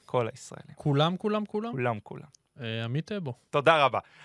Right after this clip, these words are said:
Speaker 1: אז עמית אבו, שלושים ואחת נקודות למש-, אה, דקות למשחק, תשע עשרה נקודות, כמעט ארבעים אחוז מחוץ לקשת, ארבעה ריבאונדים, חמישה אסיסטים ושלושה עיבודים.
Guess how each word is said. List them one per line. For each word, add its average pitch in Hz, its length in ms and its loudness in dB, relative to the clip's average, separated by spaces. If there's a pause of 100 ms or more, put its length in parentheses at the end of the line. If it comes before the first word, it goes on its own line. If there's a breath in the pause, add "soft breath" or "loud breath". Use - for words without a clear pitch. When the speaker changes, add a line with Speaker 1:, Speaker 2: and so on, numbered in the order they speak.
Speaker 1:
אז 143 200 6
עמית 202 300 4
אבו, 202 480 6
שלושים 170 420 -2
ואחת 180 280 6
נקודות 160 360 2
למש-, 135 300 0
אה, 151 280 6
דקות 160 380 4
למשחק, 143 600 -2 (360)
תשע 208 180 6
עשרה 190 280 0
נקודות, 135 640 2 (260)
כמעט 196 300 4
ארבעים 170 320 4
אחוז 156 280 0
מחוץ 139 340 -6
לקשת, 143 460 -4
ארבעה 135 280 4
ריבאונדים, 151 380 2
חמישה 131 380 0
אסיסטים 202 460 -4 (360 soft breath)
ושלושה 156 600 4
עיבודים. 147 640 4